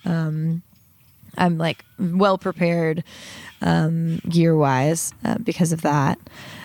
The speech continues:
Um, yeah. And then I, I've done some,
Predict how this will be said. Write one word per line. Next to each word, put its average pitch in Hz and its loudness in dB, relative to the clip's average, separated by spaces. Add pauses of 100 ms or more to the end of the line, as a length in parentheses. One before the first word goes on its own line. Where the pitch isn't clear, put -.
(120)
Um, 175 4 (500)
yeah. 202 2
And 208 2
then 220 2 (280)
I, 214 4 (280)
I've 208 0
done 254 2
some, 226 2